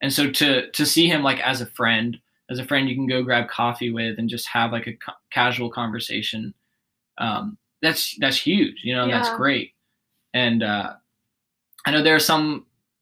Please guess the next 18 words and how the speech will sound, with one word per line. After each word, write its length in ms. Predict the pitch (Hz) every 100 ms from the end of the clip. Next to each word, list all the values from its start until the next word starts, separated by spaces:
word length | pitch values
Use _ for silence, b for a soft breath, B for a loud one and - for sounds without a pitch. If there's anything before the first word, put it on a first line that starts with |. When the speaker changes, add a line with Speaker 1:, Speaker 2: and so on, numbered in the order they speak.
| -
Speaker 1:
like, 160 | 135 135
there 120 | 156
are 40 |
other 200 | 151 226
people 420 | 240 147 135 135 127
I 120 | 127
know 400 | 123 120 120 - _ _ 135
who 420 | 139 123 117 - _ _ _ _ _
that, 300 | 139 143 143
that 100 | 135
doesn't 220 | 147 143 127
resonate 360 | 131 123 113
with 100 | 107
them, 200 | 104 107
though. 280 | 110 117 131 -
Like, 120 | 120
they're 140 | 143 139
more, 360 | 135 131 131